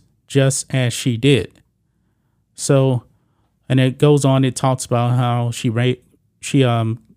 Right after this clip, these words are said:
her claim to fame was, um, Cheers. Like I said, uh, I really didn't, uh, watch the show. I remember her mainly from Look Who's Talking and Star Trek Two, uh, The Wrath of Khan.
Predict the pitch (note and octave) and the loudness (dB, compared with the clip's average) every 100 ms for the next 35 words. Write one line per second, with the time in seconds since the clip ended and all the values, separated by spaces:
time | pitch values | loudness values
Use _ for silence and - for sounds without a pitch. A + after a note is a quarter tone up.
0 | _ C3+ B2+ C#3 A#2+ A2 B2 A#2 A2 A2 | _ -2 2 2 2 0 -2 -2 -2 -2
1 | A2 G#2 - C#3+ B2+ B2 A#2+ - _ _ | -2 -4 -2 0 2 0 -2 -8 _ _
2 | _ _ - A#2 B2 - A#2+ A#2 A2+ A2+ | _ _ -6 -2 -2 0 0 0 -2 -2
3 | B2 B2 B2+ A#2+ A2+ A#2 A2+ G#2+ G#2 A2 | -2 0 0 0 -2 -2 -2 -2 -2 -4
4 | A2 - G#2+ - G#2+ G#2+ A2 A#2+ A#2+ A2 | -4 -6 -6 -2 -2 -2 -2 -2 -2 -2
5 | G#2+ A2+ A2+ A#2 B2 A#2 A#2 A2+ G#2+ A2 | -2 -2 -2 0 0 -2 -2 -2 -2 -4
6 | _ _ _ _ A#2+ C3 C3+ A2+ - B2 | _ _ _ _ -2 0 0 -2 -2 0
7 | A#2+ - B2 A2+ A#2 A#2 A2 G#2+ - B2+ | 0 -2 -4 -4 -4 -4 -2 -4 -2 -2
8 | A2+ - A2 - - A#2+ A2 G#2+ _ _ | -2 -2 -6 -4 -2 -2 -2 -8 _ _
9 | _ _ _ - A2+ A2 G#2+ A2+ A2 G#2+ | _ _ _ -6 -4 -2 -2 -2 -4 -8
10 | - A#2+ G2 F2+ | -6 -4 -4 -8